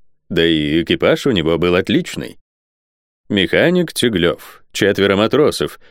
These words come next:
Негош, Толстой, Едаков, Пановка и повар Михайло. Все сыновья арендаторов графа, который перенёс на корабль уклад и обычаи русской знати.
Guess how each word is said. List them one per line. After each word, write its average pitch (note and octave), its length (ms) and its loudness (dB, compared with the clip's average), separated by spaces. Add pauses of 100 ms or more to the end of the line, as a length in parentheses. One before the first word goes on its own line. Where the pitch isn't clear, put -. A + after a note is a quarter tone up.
Негош, G#2 540 0
Толстой, F#2+ 680 0
Едаков, G2+ 720 0
Пановка G#2+ 540 0 (300)
и G#3 180 0
повар C#3+ 380 2
Михайло. C2+ 560 -4 (500)
Все G2+ 380 0
сыновья C3 640 0
арендаторов F#2 560 0
графа, D#2+ 420 0 (280)
который G2+ 340 2
перенёс F2+ 400 0
на F#2+ 100 -4
корабль G2+ 460 0
уклад G2 560 -2 (280)
и E3 80 4
обычаи C#3 540 0
русской F#2+ 460 0
знати. D2 580 -6